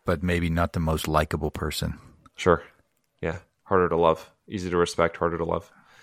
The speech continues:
Speaker 1: Yeah.
Speaker 2: Um, but no, and, and I, and I don't want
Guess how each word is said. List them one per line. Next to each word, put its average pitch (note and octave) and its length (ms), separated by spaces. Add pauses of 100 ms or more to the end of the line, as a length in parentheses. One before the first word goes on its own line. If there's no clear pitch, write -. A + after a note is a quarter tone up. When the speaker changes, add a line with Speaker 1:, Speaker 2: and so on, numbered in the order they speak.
(240)
Speaker 1:
Yeah. F#2+ 340
Speaker 2:
Um, E2 200 (260)
but A#2+ 140
no, C#3 140
and, A#2+ 140
and B2+ 120
I, A#2 200
and A2 140
I G2 60
don't F#2+ 200
want F2 260